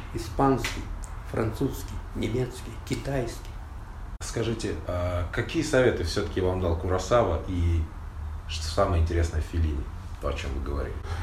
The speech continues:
Speaker 1: Я вытащил блокнот, Акира-сан, вот так и так, то, то, то, то, то.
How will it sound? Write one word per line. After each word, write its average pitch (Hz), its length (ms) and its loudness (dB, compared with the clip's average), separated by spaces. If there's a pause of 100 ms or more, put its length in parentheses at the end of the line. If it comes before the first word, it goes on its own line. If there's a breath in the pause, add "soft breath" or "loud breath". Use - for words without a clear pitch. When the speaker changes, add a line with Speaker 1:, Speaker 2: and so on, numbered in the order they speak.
(120)
Speaker 1:
Я 131 200 10
вытащил 113 440 4
блокнот, 139 640 4 (880 loud breath)
Акира-сан, 117 800 4
вот 98 200 0
так - 260 6
и - 40 2
так, 117 400 4
то, 113 180 0
то, 101 180 0
то, 113 240 0
то, 117 220 0
то. 127 360 2